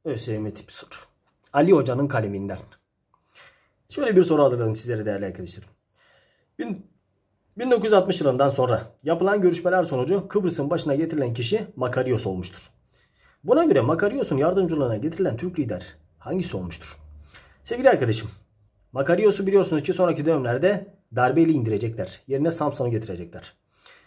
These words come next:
Şimdi bunu mutlaka bilmen lazım senin.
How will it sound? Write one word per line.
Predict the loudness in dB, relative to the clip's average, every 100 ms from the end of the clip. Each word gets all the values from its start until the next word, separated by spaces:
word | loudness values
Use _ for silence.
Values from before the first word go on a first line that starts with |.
| _ _ _ _ _ -6
Şimdi | 2 4 4 -2 -8
bunu | 0 2
mutlaka | 2 2 2 2
bilmen | 2 2 2
lazım | 2 -2
senin. | -8 -12